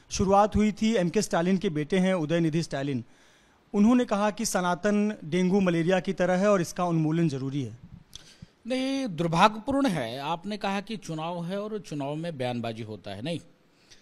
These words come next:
Speaker 2: इससे चुनाव से कोई लेना देना नहीं है। जो ये घमंडिया गठबंधन है, इससे पहले ही आप देखेंगे बिहार के एक शिक्षा मंत्री हैं, जिन्होंने शिक्षा मंत्री होने के बाद और एक, अ,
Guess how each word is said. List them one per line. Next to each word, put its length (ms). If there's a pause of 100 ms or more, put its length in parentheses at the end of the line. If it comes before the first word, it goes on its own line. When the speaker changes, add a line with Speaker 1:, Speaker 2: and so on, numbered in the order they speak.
(240)
Speaker 2:
इससे 300
चुनाव 520
से 140
कोई 200
लेना 300
देना 240
नहीं 240
है। 300 (800)
जो 100
ये 80
घमंडिया 460
गठबंधन 500
है, 380 (100)
इससे 220
पहले 420
ही 300 (140)
आप 140
देखेंगे 560 (420)
बिहार 320
के 120
एक 120
शिक्षा 320
मंत्री 340
हैं, 340 (440)
जिन्होंने 800 (240)
शिक्षा 340
मंत्री 260
होने 240
के 140
बाद 240
और 180
एक, 260
अ, 300